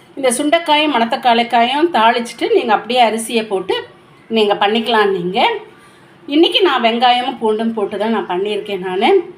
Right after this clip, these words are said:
ஆ, இன்னைக்கு அம்மாஸ் கிச்சன்ல வந்து ஒன் பாட் குக்கிங்ல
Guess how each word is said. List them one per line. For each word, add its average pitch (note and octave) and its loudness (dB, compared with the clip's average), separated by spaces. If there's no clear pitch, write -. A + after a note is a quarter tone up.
ஆ, F#3 -2
இன்னைக்கு A#3+ 0
அம்மாஸ் D4 0
கிச்சன்ல B3 -2
வந்து B3 0
ஒன் C#4 0
பாட் D#4 0
குக்கிங்ல B3+ 2